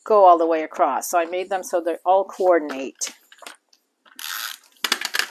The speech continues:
So we gotta do six of these.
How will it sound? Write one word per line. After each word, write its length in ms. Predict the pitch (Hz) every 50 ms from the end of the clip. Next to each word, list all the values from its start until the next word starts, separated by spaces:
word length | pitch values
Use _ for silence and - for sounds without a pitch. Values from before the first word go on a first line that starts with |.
| - - _ _ _ _ _ _ _ _ _ _ _ _ _ _ _ _ _
So 240 | _ - - 202 175
we 120 | 165 165 165
gotta 240 | 160 160 160 165 165
do 520 | 170 - - 175 175 170 170 170 170 175
six 760 | 165 - - - - - - - - - - 214 208 - - -
of 240 | 277 269 247 233
these. 680 | 214 220 208 196 190 190 190 190 208 262 311 320 - -